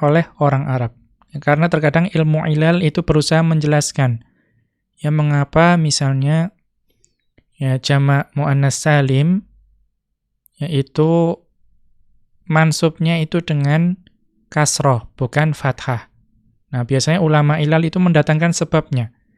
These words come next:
Ya, mengapa mansubnya kok dengan fathah, bukan dengan kasroh.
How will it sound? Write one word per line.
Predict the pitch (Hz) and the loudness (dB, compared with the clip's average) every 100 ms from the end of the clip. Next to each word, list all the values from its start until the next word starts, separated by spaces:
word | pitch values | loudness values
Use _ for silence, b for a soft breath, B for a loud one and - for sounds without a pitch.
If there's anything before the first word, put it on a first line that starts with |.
| b b b b - | b b b b -14
Ya, | 151 143 | -6 -4
mengapa | 139 135 - 143 165 196 b b b b - | -2 -2 0 2 2 0 b b b b -4
mansubnya | 147 143 147 135 143 165 | -2 0 -2 -4 -2 -2
kok | 160 156 | -2 -4
dengan | 143 131 | -4 -4
fathah, | 123 139 - - 160 | -2 -4 -4 -4 -4
bukan | 151 143 143 | -2 -2 -2
dengan | 131 143 147 | -2 -2 -2
kasroh. | 127 123 - 120 | -4 -6 -6 -8